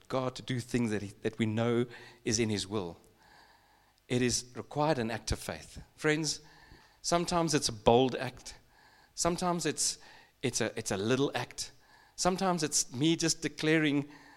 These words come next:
that God is gonna do this in the midst of a whole lot of unbelievers, which takes courage. And sometimes it's just me and the Lord, where I need to wrestle with it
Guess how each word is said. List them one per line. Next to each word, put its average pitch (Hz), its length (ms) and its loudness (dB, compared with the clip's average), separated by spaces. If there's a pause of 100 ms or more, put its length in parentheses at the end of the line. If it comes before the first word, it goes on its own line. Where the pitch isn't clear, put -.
(120)
that 117 160 -2
God 147 180 8
is 139 80 2
gonna 135 180 2
do 135 200 0
this 131 180 2
in 127 100 -2
the 120 60 0
midst 143 240 -2
of 123 100 -4
a 117 80 2
whole 135 220 0
lot 139 120 4
of 127 100 2
unbelievers, 123 680 -2 (380)
which - 240 -6
takes - 240 -4
courage. 117 520 -4 (400)
And 117 100 -2
sometimes 196 540 4
it's 156 120 -2
just - 240 2
me 175 280 0
and 143 100 0
the 127 80 0
Lord, 98 320 -4 (760)
where 135 160 -2
I 139 60 -4
need 147 140 2
to 127 100 0
wrestle 143 400 2
with 113 180 -2
it - 220 -4